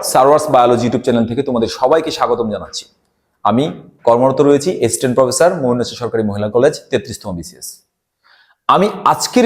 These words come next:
ভিডিওতে কিছু বাস্তবসম্মত বিষয় তোমাদের সামনে উপস্থাপন করার চেষ্টা করব, যারা এইচএসসি লেভেলের স্টুডেন্টস, যারা এইচএসসি তে ভর্তি হতে চাচ্ছ, তোমাদের জন্যই আজকের এই ক্লাসটি। তো আমি যে জিনিসটা বলতে চাচ্ছি সেটা হচ্ছে,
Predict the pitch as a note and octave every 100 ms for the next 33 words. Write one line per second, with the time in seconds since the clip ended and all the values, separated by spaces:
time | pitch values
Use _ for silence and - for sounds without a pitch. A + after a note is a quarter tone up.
0 | F3 D#3 C3+ G2 C3+ C3+ C#3 F#2 B2+ -
1 | - - - - C3+ B2 A#2+ A2 C3 A#2
2 | A2+ G#2+ G#2+ G2+ F#2+ - F#2+ G2 F#2 F#2
3 | F#2 F#2 - F#2+ A2+ C3+ A2 - D3 C#3+
4 | D3+ C3+ A#2 G#2 G2 F#2+ - F#2 E2 -
5 | _ - - A#2 D3 C#3 - D3+ C#3+ D3+
6 | G2+ A2 A2 B2+ G2+ F#2 - - - _
7 | _ _ _ - D3 D#3+ D#3 C3 B2+ C#3+
8 | - G#2+ F2 - - - - _ _ _
9 | _ - C#3+ D#3 D#3+ D#3+ E3 D3 C3+ D#3
10 | F3 - G#2+ - G2+ A#2+ -